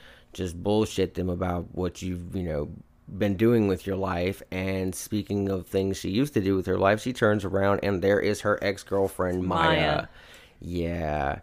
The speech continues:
Speaker 2: Hello, anxiety.
Speaker 1: And, you know, her mom might not have been someone that believed that being born lesbian or bisexual is a real thing, but, uh, you can definitely see the fact that she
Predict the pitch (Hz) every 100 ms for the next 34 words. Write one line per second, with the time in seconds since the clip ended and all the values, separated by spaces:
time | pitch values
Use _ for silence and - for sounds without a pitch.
0 | - 165 170 190 214 226 226 202 185 170
1 | 151 143 - 98 104 107 101 107 113 110
2 | 107 110 104 101 85 101 98 87 98 98
3 | - 101 101 98 76 85 90 90 87 90
4 | 87 87 80 - - 87 85 87 85 85
5 | 87 87 87 85 85 87 90 90 87 85
6 | 87 87 - 82 - 95 92 90 90 90
7 | 90 85 90 92 90 90 101 98 101 101
8 | - 110 98 98 95 92 87 90 98 107
9 | - 101 113 110 120 110 110 - 110 110
10 | 95 95 - 104 101 101 87 101 98 98
11 | 90